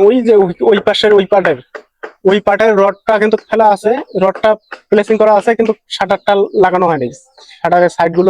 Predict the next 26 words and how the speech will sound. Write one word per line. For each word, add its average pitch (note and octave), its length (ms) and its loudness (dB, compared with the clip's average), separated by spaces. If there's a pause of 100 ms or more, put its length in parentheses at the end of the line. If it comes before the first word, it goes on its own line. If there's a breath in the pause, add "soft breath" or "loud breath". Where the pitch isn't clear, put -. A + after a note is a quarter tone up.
লাগানো D#3+ 240 0
হয় D#3+ 120 -2
নাই G3 80 -2 (380 soft breath)
বা E3+ 160 2
এটার F3+ 200 -2
পুরা F#3 240 2 (640)
শাটার F3 280 -2
বাকি D3 220 -2
আছে, - 140 -16 (840)
কারণ F#3+ 160 -2 (100)
আমাদের G3 280 2
শাটারের F3+ 360 0
সংকট E3+ 260 -2
এখানে E3 180 2 (100)
আছে, D#3+ 160 -2 (640)
এই F3 120 2
কারণে F#3+ 240 2
আমরা G3 120 2 (160)
লাগাইনি। E3+ 340 0 (1500)
তো G3+ 80 2 (680)
এটা G#3+ 200 0 (180)
কি, A#3+ 80 -2 (140)
কখন A3 280 2
লাগাবো, G#3+ 300 -2
কিভাবে G3+ 320 2
লাগাবো F3+ 180 2